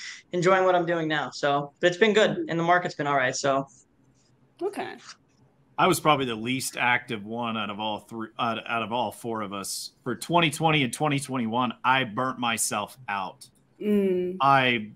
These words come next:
Speaker 3: was pushing as hard as I could with the large caps, which is what I do, is large caps and options.
Speaker 2: Mm-hmm.
Speaker 3: I was pushing really hard. And, uh,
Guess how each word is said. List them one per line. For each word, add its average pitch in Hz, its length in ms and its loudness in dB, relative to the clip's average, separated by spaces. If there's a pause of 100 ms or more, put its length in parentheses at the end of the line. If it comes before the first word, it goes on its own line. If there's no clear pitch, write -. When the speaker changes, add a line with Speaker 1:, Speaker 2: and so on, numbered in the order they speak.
(160)
Speaker 3:
was 117 220 -4
pushing 143 400 -2
as 101 120 -4
hard 160 280 4
as 147 120 2
I 135 100 4
could 135 340 -2
with 113 140 -4
the 104 100 -6
large 104 360 -4
caps, 143 540 0 (200)
which 117 220 -6
is 110 140 -8
what 117 140 0
I 107 120 2
do, 104 220 -4
is 98 120 -6
large 107 280 -4
caps 104 300 -2
and 101 100 -4
options. 139 580 -4 (260)
Speaker 2:
Mm-hmm. 208 360 0 (140)
Speaker 3:
I 120 100 4
was 117 160 -4
pushing 110 380 -4
really 110 720 0
hard. 95 500 -4 (240)
And, 113 460 0
uh, 104 420 -2